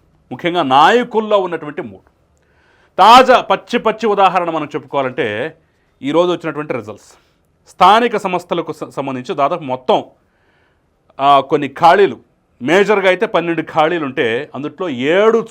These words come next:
చోట్ల కూటమి గెలిచింది. ఐదు చోట్ల అసలు ఎన్నిక జరగకుండా, కోరం లేకపోవటం వల్ల ఎన్నిక జరగకపోవటం, లేదంటే ఏదో కారణాల వల్ల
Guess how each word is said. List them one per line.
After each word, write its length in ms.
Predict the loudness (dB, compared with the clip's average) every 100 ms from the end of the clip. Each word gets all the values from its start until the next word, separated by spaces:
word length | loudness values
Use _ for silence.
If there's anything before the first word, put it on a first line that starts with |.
| -2
చోట్ల 560 | -2 -2 0 0 0 -6 _ _ _ _ -6
కూటమి 360 | -4 -4 -6
గెలిచింది. 400 | -10 -12 -16 _ _ _ _ _ _ _ _ _ _ _ _ _ _ _ _ _ _ _ _ _ 4
ఐదు 300 | 4 2 -2 0
చోట్ల 520 | 0 2 2 2 -4 _ _ _ _ _ _ _ -10
అసలు 200 | -2 0
ఎన్నిక 260 | 2 0 0
జరగకుండా, 560 | 0 -2 -6 -4 -2
కోరం 420 | -2 0 2 2
లేకపోవటం 440 | 0 -2 -4 -6 -4
వల్ల 140 | -6
ఎన్నిక 340 | -6 -6 -8 -6
జరగకపోవటం, 720 | -8 -8 -8 -4 -4 -6 -10 _ _ _ _ -10
లేదంటే 520 | -2 0 0 2 4
ఏదో 260 | 4 2 -2
కారణాల 480 | 2 2 2 0 0
వల్ల 380 | 0 0 0